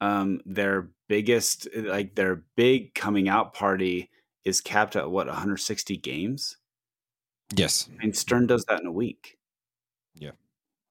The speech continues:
Speaker 1: And so, like, I, I, the, I, I'm sorry, right now they're not even a viable company. Like, th-, they're kind of along the same lines as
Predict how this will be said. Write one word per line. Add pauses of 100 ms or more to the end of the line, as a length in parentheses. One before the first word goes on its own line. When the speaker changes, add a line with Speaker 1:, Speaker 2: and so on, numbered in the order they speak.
(240)
Speaker 1:
And
so,
like, (180)
I, (120)
I,
the, (180)
I,
I'm
sorry,
right
now
they're
not
even
a
viable
company. (800)
Like, (100)
th-,
they're
kind
of
along
the
same
lines
as